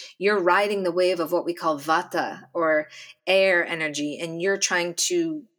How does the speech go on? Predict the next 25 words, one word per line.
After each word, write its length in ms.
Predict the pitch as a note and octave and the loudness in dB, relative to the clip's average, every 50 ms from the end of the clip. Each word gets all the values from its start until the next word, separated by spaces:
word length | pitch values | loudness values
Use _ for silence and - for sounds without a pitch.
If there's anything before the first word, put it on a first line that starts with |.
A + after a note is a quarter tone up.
| _ _ _ - | _ _ _ -6
bring 240 | F#3+ G3+ A3 G#3+ G3 | -2 -2 0 0 0
it 120 | F3+ - | -2 -4
together. 380 | - D#3+ D#3 F3+ E3+ D3 C#3+ C3+ | -4 -2 0 0 0 0 -2 -4
And 140 | D3+ E3 | -4 -2
this 120 | F3 F3+ - | -2 0 0
is 120 | A#3+ G#3+ | 0 0
a 60 | A3 | 0
lot 220 | G#3+ G#3 F#3 E3+ - | 0 0 0 0 0
what 120 | G3 F#3 | -2 -2
I 80 | F3 F3 | -2 -2
teach. 520 | F3 - B3 A3 F3 - - - - - - - - - - _ | -2 -4 -4 -6 -6 -6 -6 -6 -6 -8 -12 -18 -20 -20 -12 _
And 80 | F3+ F#3+ | -2 -2
I 60 | G3 | 0
teach 320 | G3+ - D4+ D4 - - | 2 2 2 2 2 0
this 160 | C4+ C4 - - | 0 -2 -2 -2
to 160 | A3+ - A3+ | -4 -4 -2
anybody. 580 | A#3 C4 C#4 A3+ - - - - - - _ _ _ _ _ _ _ - | -2 0 0 -2 -4 -10 -12 -16 -20 -20 _ _ _ _ _ _ _ -4
I 60 | F#3+ | -2
teach 280 | G#3 - C4+ A3+ - - | 0 0 2 0 0 0
these 420 | A#3 G#3 - - - - - - _ _ | -2 -4 -4 -6 -8 -12 -18 -20 _ _
tools 500 | - - A#3 G#3+ A3 G#3+ G#3 G3 F3 F3+ | -6 -4 -2 0 0 0 0 0 -2 -2
and, 380 | F3 F3 E3+ E3 D#3+ D#3+ E3 - - - - - - _ _ - | -4 -6 -8 -10 -12 -14 -16 -18 -20 -20 -20 -20 -20 _ _ -4
and 400 | - E3+ E3 E3 E3 D#3 - C4+ - A4 | -4 -2 -2 -2 -6 -6 -8 -10 -12 -14
wisdom 500 | E4 C4+ A#3 F#3+ G3 G#3 F#3+ - A3 G3+ | -14 -12 -4 0 0 0 2 0 0 0
traditions 840 | - - F#3 F3+ F3 - - F3+ E3+ E3 E3 E3 D#3 - - - | 0 0 0 2 2 2 2 0 -2 -4 -4 -4 -4 -4 -4 -4